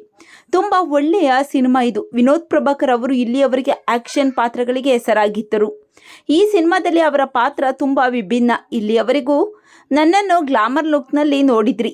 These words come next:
ಈ ಸಿನಿಮಾದಲ್ಲಿ ಕಂಪ್ಲೀಟ್ ಆಗಿ ಲಂಗ ದಾವಣಿಯಲ್ಲೇ ನೋಡ್ತೀರಿ" ಎಂದು ಸೋನಾಲ್ ಹೇಳಿದ್ದಾರೆ.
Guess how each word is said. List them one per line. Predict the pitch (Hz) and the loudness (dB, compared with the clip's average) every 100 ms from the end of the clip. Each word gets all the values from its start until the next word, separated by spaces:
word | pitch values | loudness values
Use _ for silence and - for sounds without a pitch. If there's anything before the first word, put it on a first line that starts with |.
| - | -4
ಈ | 247 | -4
ಸಿನಿಮಾದಲ್ಲಿ | 240 247 254 294 302 294 | 0 2 2 2 2 0
ಕಂಪ್ಲೀಟ್ | 285 254 254 294 381 339 | 0 0 0 0 -2 0
ಆಗಿ | 330 254 294 | -2 0 -2
ಲಂಗ | 240 240 285 | 0 0 0
ದಾವಣಿಯಲ್ಲೇ | 262 262 269 269 262 | 0 0 0 0 2
ನೋಡ್ತೀರಿ" | 247 226 240 294 285 277 | 2 2 0 -2 0 0
ಎಂದು | 262 262 | 0 -2
ಸೋನಾಲ್ | 254 214 196 233 | -2 -2 0 0
ಹೇಳಿದ್ದಾರೆ. | 262 220 196 - 202 202 | 0 0 -2 -2 0 0